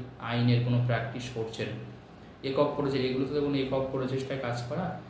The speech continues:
<clears throat> বা পার্সোনাল কোনো কাজ করা, তাদের জন্য কিন্তু আমি বলবো সময়টা কিন্তু দারুণ।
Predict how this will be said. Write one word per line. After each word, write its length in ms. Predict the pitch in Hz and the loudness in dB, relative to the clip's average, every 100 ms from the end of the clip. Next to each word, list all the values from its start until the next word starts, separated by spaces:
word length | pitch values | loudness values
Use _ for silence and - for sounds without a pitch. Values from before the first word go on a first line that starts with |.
| - - - | -16 -12 2
<clears throat> 400 | 143 165 131 120 | 6 8 8 6
বা 80 | 123 | 6
পার্সোনাল 420 | 120 120 - 139 135 | 2 0 0 -2 0
কোনো 160 | 139 135 | -2 -2
কাজ 160 | 117 110 120 | -2 -2 -4
করা, 120 | 110 | -2
তাদের 280 | 120 123 123 | 0 0 2
জন্য 320 | 127 143 - | 2 0 0
কিন্তু 200 | 135 131 | -4 -2
আমি 180 | 120 123 120 | 0 2 2
বলবো 360 | 110 117 160 - - | 2 0 -2 -4 -8
সময়টা 340 | 127 117 113 120 | -4 -2 -2 -4
কিন্তু 280 | 123 123 | -2 -2
দারুণ। 320 | - 151 107 | -2 -2 -2